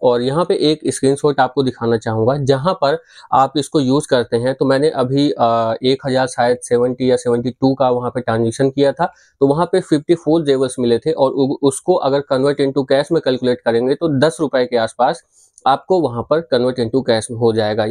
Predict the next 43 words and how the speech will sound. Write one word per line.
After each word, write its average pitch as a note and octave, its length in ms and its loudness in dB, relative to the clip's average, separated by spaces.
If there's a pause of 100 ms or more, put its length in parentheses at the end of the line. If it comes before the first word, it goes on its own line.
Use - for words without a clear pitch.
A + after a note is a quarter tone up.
(120)
आपको B2 280 0
मतलब C3+ 300 -2 (180)
मुझे C3 240 2
इस - 240 -2
अमाउंट B2+ 360 0
का। G#2+ 160 -4 (300)
तो C#3+ 60 4
ये F#3+ 160 6
कैशबैक E3 440 0
हो C3+ 100 4
गया C#3 160 0
ऑफलाइन B2+ 540 0
यूज़ B2 280 0
करते A2 280 -2
समय। A#2 280 0 (300)
अब D3 160 2
इसके E3 260 0
बारे F#3+ 200 2
में F#3+ 120 -2
बात E3 180 0
कर E3+ 140 0
लेते E3 240 0
हैं E3+ 140 -2
कि E3+ 100 -2
पेमेंट C#3+ 400 0
वगैरह D3+ 240 0
कैसे C#3+ 280 -2
होती C#3+ 240 0
है। C#3+ 200 0
रीपेमेंट C#3 420 0
के D3+ 80 -2
बारे C#3 160 2
में C3+ 80 -4
बात C3 160 0
करें C#3+ 160 -2
तो C#3 80 -4
पेमेंट D#3 440 0 (320)
करने C#3 260 2
में D3 140 2
यूपीआई C3+ 480 0
हो C#3+ 180 0
या C#3 80 0
ऑफलाइन, C3+ 460 0